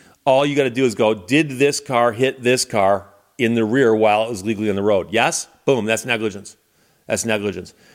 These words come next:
And that would save a lot of time. <laughs> Multiplied across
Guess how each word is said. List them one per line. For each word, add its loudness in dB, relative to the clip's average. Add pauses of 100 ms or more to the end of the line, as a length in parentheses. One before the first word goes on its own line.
(120)
And -2
that 0
would 2
save 2
a -2
lot 2
of -10
time. -8 (320)
<laughs> -14 (960)
Multiplied 2
across 0